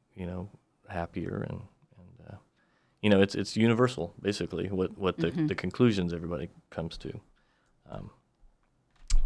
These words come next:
Speaker 1: but, uh, so, yeah, this, it's, it's been fun to, to, to write it. And, and to, and, you know, the book, it was, it, I, I tried, I was, went through, I don't know, twenty drafts. I mean, you know, which is what you're supposed to do,
Speaker 2: Right,
Speaker 1: right?
Speaker 2: that's what you do.
Speaker 1: But it surprised me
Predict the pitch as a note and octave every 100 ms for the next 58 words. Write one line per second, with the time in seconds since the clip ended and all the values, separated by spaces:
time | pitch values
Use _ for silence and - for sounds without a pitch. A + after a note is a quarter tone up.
0 | - - - - - - F#2 G2 G2+ F2+
1 | G2 G2+ - G#2+ G#2 - - _ _ _
2 | _ _ _ _ _ - - C#3+ - C#3+
3 | C3 - - A#2 A2 - _ _ _ -
4 | G#2 G#2+ F2+ G2 G#2+ A2 G#2 A2 G2 -
5 | G#2 F#2+ - A2 F#2+ F#2 A#2 A2+ G#2 F#2
6 | F2+ - G2+ F#2+ - - _ _ - _
7 | _ F2+ - F#2+ G2 G#2 G2+ F#2+ G2 F#2+
8 | F2+ - - _ _ _ - - - _
9 | _ A#2+ A2 - G2+ F#2+ - - G#2 A2
10 | F#2 - G#2 A2 A#2 A#2 - G#2 G#2 A#2
11 | - F#2+ F#2+ F#2 F2 - - - B2 B2
12 | G2+ A#2 B2+ B2 A#2+ - F3+ F#3+ - E3+
13 | D#3+ C#3+ E3+ G3 D3+ - E3+ F3 E3+ D#3
14 | F3 A2 G#2 - G#2+ - A2 G#2+ G#2 G2+
15 | F2